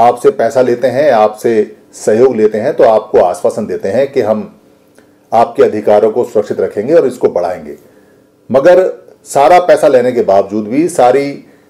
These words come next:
जितनी शक्ति आप लगाते हो, जो भी आप मीटिंग में, पार्टी में जाते हो या जो सपोर्ट करते हो, झंडा उठाते हो या डंडा उठाते हो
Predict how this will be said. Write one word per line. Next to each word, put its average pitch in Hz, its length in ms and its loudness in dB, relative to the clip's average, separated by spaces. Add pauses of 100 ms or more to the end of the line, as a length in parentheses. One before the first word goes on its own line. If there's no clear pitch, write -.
(120)
जितनी 135 220 -6
शक्ति 147 340 -2
आप 135 180 2
लगाते 117 360 2
हो, 135 280 4
जो 117 200 0
भी 127 160 0
आप 113 240 4
मीटिंग 110 360 -4
में, 123 140 2
पार्टी 101 280 -2
में 104 120 -6
जाते 90 260 -2
हो 110 200 0
या 110 120 2
जो 95 140 -6
सपोर्ट 104 380 -4
करते 104 260 0
हो, 110 120 4
झंडा 95 260 -2
उठाते 92 380 -4
हो 104 160 2
या 104 80 4
डंडा 85 280 -4
उठाते 90 320 -6
हो 107 280 -4